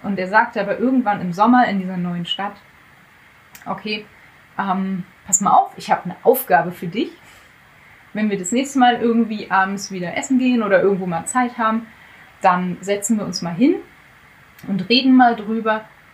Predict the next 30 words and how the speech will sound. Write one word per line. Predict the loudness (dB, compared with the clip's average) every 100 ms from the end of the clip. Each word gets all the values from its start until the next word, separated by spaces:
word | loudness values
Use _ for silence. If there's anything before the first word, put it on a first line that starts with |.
| _
was | -8 -4 -4
wir | -4 -6
so | -4 -6
für | -6 -8 -10
Träume | -2 2 2 0
und | -4 -6
Ziele | -6 -4 -4 -6 -12
haben." | -18 -20 -20 -20 _ _ _ _ _ _ _ _ _ _ _ _
Und | -10 -4
es | 0
hat | 0 0
bei | -8
mir | -8 -8 -10 -10 -10
einfach | -10 -12 -2
so | 0 0 -2 -8
viel | -10
getriggert, | -12 -10 -10 -8 -10 -14 -12
ähm, | -4 -2 -2 -8 -14 _ _
weil | -4 0 0 -4
ich | -14 -20 _ _ _ _ _ _ _ _ _ _ _ _ -10
immer | -6 -4
so, | -4 -4 -4 -8 -12 -8
so | -8 -6
ein | -6
bisschen | 0 0 0 -4
Angst | -2 0 2 0 0
hatte. | -2 -2 -10 -10 -14 -20 -20 _ _
Das | -4 -2
hat | -2 -6
er | -4 -4 -4